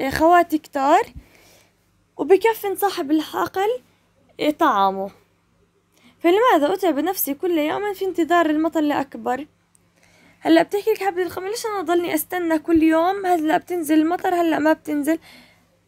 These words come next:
ليش؟". خلص بدهاش، قررت إنها ما تتعب حالها، صارت تحكي: "بس أكبر، وحين أكبر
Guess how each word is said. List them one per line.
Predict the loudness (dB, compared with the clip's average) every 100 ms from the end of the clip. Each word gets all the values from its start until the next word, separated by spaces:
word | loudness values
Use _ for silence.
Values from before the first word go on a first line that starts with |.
| _
ليش؟". | -2 0 0
خلص | 0 2
بدهاش، | 2 2 0
قررت | -4 -2 -2 -2
إنها | 0 0
ما | 0
تتعب | -2 -6 -4 -2 -4
حالها، | -4 -2 0 -2 -6 -10 _ _ _ _ _ _ _ _ _ _ -20
صارت | 0 2 2 0
تحكي: | -12 -4
"بس | 0 0
أكبر، | 0 -4 -2 0 2 0 -6 _ _ _ _ _
وحين | -6 -2 0 2
أكبر | 0 0 0